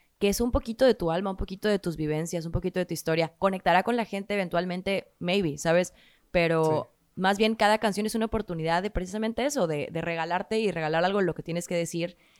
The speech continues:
Speaker 1: Y un día puedes hacer una canción muy distinta a la que hiciste la última vez y siempre estar como buscando maneras nuevas de decir las cosas y de presentarte.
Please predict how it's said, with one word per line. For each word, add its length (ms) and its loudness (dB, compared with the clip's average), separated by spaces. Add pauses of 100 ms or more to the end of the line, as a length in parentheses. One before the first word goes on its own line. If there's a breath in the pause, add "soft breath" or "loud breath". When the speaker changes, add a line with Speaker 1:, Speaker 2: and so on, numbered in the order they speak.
(160 soft breath)
Speaker 1:
Y 480 -4 (120)
un 160 2
día 180 6
puedes 160 2
hacer 160 -4
una 140 -2
canción 260 -2
muy 100 -2
distinta 480 0
a 40 2
la 120 -2
que 120 -10
hiciste 320 -2
la 100 4
última 300 0
vez 340 -2 (260 soft breath)
y 120 -8
siempre 320 2
estar 240 0
como 200 2
buscando 640 0
maneras 380 0
nuevas 240 0
de 80 2
decir 260 0
las 200 -2
cosas 340 -12
y 60 -14
de 120 -10
presentarte. 680 -2